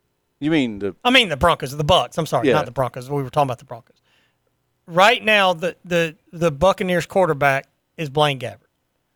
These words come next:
Speaker 2: So you tell me the Buccaneers are better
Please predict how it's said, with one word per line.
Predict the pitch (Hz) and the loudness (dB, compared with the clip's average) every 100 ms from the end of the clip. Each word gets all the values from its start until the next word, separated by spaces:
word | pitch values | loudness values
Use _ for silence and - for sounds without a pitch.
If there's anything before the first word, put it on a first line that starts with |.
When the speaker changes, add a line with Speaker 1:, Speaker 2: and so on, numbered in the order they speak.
| _ _ _ _ | _ _ _ _
Speaker 2:
So | - | -8
you | 147 190 | 0 0
tell | 202 240 226 | 2 2 4
me | 220 | 2
the | 196 160 | 0 0
Buccaneers | 180 202 214 190 180 156 | 0 0 -2 -2 0 -2
are | 143 | -2
better | 147 160 143 135 | 2 2 2 -2